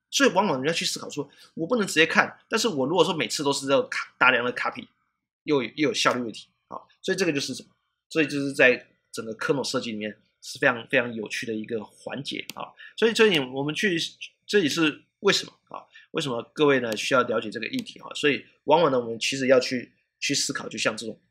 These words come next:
这种层-，层级的问题。<clears throat> 好，那今天我们再快速回顾一下我们过去讲的东西啊。所以这个 process 呢，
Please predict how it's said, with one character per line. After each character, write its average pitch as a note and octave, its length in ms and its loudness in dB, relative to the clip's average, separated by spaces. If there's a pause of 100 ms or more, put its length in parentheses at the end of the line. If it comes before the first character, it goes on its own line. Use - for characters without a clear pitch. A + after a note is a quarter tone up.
(140)
这 - 140 -2
种 A2 100 -10
层-， - 240 -10
层 - 240 -10
级 - 140 -8
的 A2+ 60 -6
问 B2 100 -2
题。 - 140 -18 (420)
<clears throat> - 1400 -10
好， - 240 -4 (160)
那 E3 80 2
今 F3+ 100 4
天 F#3 80 8
我 D#3+ 40 6
们 D3 40 2
再 D3+ 380 8 (540)
快 F3 120 6
速 D#3+ 120 2
回 C#3 160 4
顾 D3 100 4
一 C#3 60 6
下 C#3 260 4 (180)
我 B2 80 -14
们 A#2+ 80 -10
过 D#3 140 0
去 D3 140 -4
讲 - 100 -8
的 - 60 -20
东 - 100 -16
西 - 140 -12
啊。 - 80 -10 (320)
所 A#3 120 10
以 F#3+ 200 6 (160)
这 G#3 100 4
个 D#3 460 8 (1000)
process E3 420 4
呢， A2 140 -4